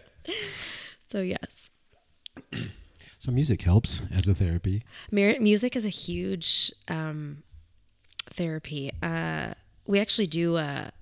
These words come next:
Speaker 1: <laughs> not to bring back students, but I do a lesson every year. Um, it's called The Playlist of My Life.
Speaker 2: Mm-hmm.
Speaker 1: Um, and they have to pick five songs and events that happened in their life and put a song with that event, um,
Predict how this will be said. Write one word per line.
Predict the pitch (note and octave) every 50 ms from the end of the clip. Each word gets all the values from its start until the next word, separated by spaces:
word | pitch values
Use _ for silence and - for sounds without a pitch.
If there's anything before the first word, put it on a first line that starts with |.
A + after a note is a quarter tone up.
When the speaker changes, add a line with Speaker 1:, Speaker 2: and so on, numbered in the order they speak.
| - - _ - - -
Speaker 1:
<laughs> | - - - - - - -
not | F#3+ F3 E3 D#3
to | - D#3+
bring | D3 D3+ D3 D3
back | D3 C#3+ C#3+ -
students, | - - F3 F3+ E3+ D#3 D#3+ -
but | - - C3+ - - - - - - - - - -
I | -
do | F3+ F3+ F#3+ F3+
a | F3
lesson | E3 E3 E3+ - F3 E3 D3+ D#3 D#3 - - - - - -
every | F#3 E3+ E3+ E3 D#3+
year. | D#3+ D#3+ D#3 D3+ D#3 D#3 - _ -
Um, | E3+ E3 D#3+ D#3
it's | D#3 -
called | - E3+ D#3+
The | E3
Playlist | D#3 - F3 E3 E3 E3 D#3+ -
of | E3+ D#3
My | D#3 D3
Life. | D3+ D3+ D3+ F3+ G3+ - - - - _ _ - - G#2+
Speaker 2:
Mm-hmm. | F#2 F2+ F#2 F#2 G2 G2+ - - - - _ _
Speaker 1:
Um, | F3 F3 F3 E3+ E3 D#3+ D#3 D3+ - - -
and | D#3+ E3
they | E3
have | D#3+ D#3+ E3 E3+ - - -
to | - - F3 E3 D#3+ D#3 D#3 D#3 D#3 D#3+ D#3+ E3 E3 - _ _ _ _ _ _ _ _ _ _ _ _ _ _ _ _ _ _ _ - -
pick | - - F3 -
five | - - E3+ D3+ D#3+ E3
songs | - F3 D3 C#3+ D#3+ G3 A#3 B3 -
and | - - F3+
events | E3+ D3+ D#3+ D#3+ F3 -
that | - D#3 C#3
happened | D3 D#3+ E3 F3+ E3+
in | E3+ E3
their | D#3+ D#3
life | D3 C#3+ D3+ F#3 A3 -
and | - F3 D#3+
put | - E3+ E3
a | D#3+
song | - - D#3 D3 D#3 E3
with | E3 D#3 -
that | D#3+ C#3+ - -
event, | D#3 D3+ D3+ C#3+ - - - - - _ _ _ _ _ _ _ _ _ _ _ _ _ _ _ _ _ _ _ _ _ _ _ _ _ _ _ -
um, | - D#3+ D#3 D#3 D3+ C#3+ D#3+ E3+ F3+ F#3